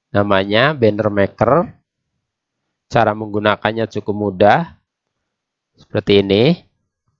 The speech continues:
Hanya sayang karena ini versi gratis, banyak sekali iklan-iklan yang muncul. Tab pada Banner Maker. Setelah muncul seperti ini,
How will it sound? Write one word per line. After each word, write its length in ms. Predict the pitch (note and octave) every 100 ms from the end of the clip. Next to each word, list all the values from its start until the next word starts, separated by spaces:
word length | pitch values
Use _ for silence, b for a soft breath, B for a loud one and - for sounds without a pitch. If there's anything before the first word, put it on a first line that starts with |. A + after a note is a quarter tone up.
| - _
Hanya 320 | - G2+ G2+
sayang 400 | - G#2 A2 C3+
karena 320 | C3+ A#2 A2 G#2
ini 160 | G2+
versi 400 | G2+ G#2 - G#2+
gratis, 560 | G#2+ G#2+ F#2+ B2 D3+ -
banyak 320 | G2 G2+ G2+
sekali 640 | - - G2 B2+ D#3+ - _
iklan-iklan 800 | - - B2 A#2+ A2+ G#2+ A2+ A2+
yang 160 | A2 G#2
muncul. 560 | G2+ F#2+ F#2+ E2+ D2+ _ _ _ _ _ _ _ _ _ _ _ _ _ _ _ _ _ _ -
Tab 320 | A#2 C#3+ F#3 - _ _ _ _ _
pada 320 | - G#2+ G#2 A2
Banner 320 | A#2 A2+ A2
Maker. 640 | G#2 - G2+ A#2+ F3 C#4+ _ _ _ _ _ _ _ _ _ _ _
Setelah 340 | - - A2 G2+
muncul 320 | G2+ G2+ G#2+ G2+
seperti 540 | - - G#2+ G#2 G2+
ini, 480 | G2+ A2+ D#3+ G3+